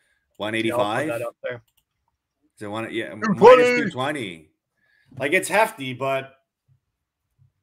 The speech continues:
Speaker 1: I mean, I just don't know how Edmonton beats them with that goaltending.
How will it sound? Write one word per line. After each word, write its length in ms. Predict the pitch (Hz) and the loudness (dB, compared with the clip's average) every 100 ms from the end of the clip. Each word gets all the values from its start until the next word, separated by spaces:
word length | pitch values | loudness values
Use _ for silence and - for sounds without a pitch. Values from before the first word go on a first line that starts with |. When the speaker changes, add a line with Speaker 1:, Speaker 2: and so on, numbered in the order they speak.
| _ _ | _ _
Speaker 1:
I 40 | |
mean, 120 | 117 - | -20 -10
I 80 | 143 | -6
just 180 | 160 160 | -6 -4
don't 160 | 185 | -4
know 140 | 180 175 | -2 -4
how 100 | 160 | -4
Edmonton 480 | 147 147 156 151 131 | -4 -6 -8 -12 -10
beats 240 | 131 139 | -8 -8
them 100 | 120 | -10
with 140 | 117 | -12
that 200 | 113 117 - | -10 -10 -10
goaltending. 480 | 110 104 78 73 | -12 -14 -20 -20